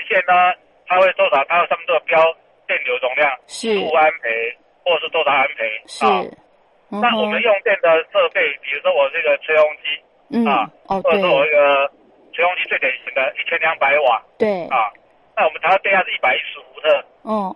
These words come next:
Speaker 1: 你把一千两百瓦除一百一十伏特，大概就十一安培。
Speaker 2: 哦。
Speaker 1: 啊，十一安培。所以如果这条电线呢，那个是十五安培的，啊，它可以承受十五安培，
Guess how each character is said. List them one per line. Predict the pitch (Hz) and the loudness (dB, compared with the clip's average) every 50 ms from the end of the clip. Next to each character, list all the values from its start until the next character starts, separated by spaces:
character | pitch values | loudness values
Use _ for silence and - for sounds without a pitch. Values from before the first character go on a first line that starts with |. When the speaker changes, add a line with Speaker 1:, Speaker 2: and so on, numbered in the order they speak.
| - _ | -12 _
Speaker 1:
你 | - - - | -14 -6 0
把 | - 160 151 139 135 - _ _ _ _ _ | 2 2 2 2 0 -4 _ _ _ _ _
一 | - - | -10 -6
千 | - 208 214 | -4 -2 0
两 | 202 202 214 | 0 0 0
百 | - 180 165 165 160 | 0 0 2 2 4
瓦 | 147 135 131 131 - | 4 4 4 2 0
除 | - - - | -4 -6 -6
一 | - - | -4 0
百 | 147 139 156 | 0 0 0
一 | - - | -2 -4
十 | - - - | -12 -18 -18
伏 | - | -12
特， | - 170 156 135 127 | -6 -4 -4 -4 -2
大 | - 156 151 | 0 2 2
概 | 156 151 | 2 2
就 | - 156 - | 0 -4 -8
十 | - - - | -8 -12 -14
一 | - - | -8 -4
安 | 143 135 131 - - | -2 -2 -2 -2 -6
培。 | 113 107 107 - _ _ _ | -12 -14 -14 -16 _ _ _
Speaker 2:
哦。 | 165 214 220 208 190 196 196 185 _ _ _ _ - 143 | -4 -4 -2 -2 -4 -6 -12 -20 _ _ _ _ -2 0
Speaker 1:
啊， | 131 117 107 110 - - | 0 0 0 -2 -2 -2
十 | |
一 | 143 | -2
安 | 147 - | -2 -2
培。 | 120 110 - - - _ _ _ | -4 -10 -14 -18 -20 _ _ _
所 | - - 233 | -6 -4 -2
以 | 220 208 | 0 2
如 | 277 269 | 2 2
果 | 220 214 | 2 4
这 | 247 226 | 4 4
条 | 196 - | 4 4
电 | - 226 214 202 - | 2 0 -2 0 0
线 | 233 208 202 | 0 0 2
呢， | 202 208 202 208 208 202 - _ _ _ _ _ _ _ _ _ | 2 2 2 2 0 0 -4 _ _ _ _ _ _ _ _ _
那 | - 190 | 0 2
个 | 185 175 170 165 165 170 - _ _ _ _ _ - - _ _ _ _ _ - | 2 4 4 2 2 0 -2 _ _ _ _ _ -20 -20 _ _ _ _ _ -12
是 | - - - 587 - 175 165 - - - _ _ | -6 -4 -2 0 0 0 0 -2 -4 -8 _ _
十 | - - - 233 | -10 -6 -4 0
五 | 214 196 | 2 2
安 | 196 208 - | 2 2 2
培 | 160 143 139 | 0 0 2
的， | 147 151 151 - - _ _ - | 4 4 2 2 -2 _ _ -6
啊， | 135 123 113 107 - | -4 -2 -2 -2 0
它 | 180 190 185 | 0 0 0
可 | 190 185 | 0 -2
以 | - 156 | -4 -4
承 | 151 | -2
受 | 185 180 160 | -2 -2 -2
十 | - - | -2 -2
五 | 156 160 | 0 2
安 | 165 160 - | 2 2 0
培， | 127 | -4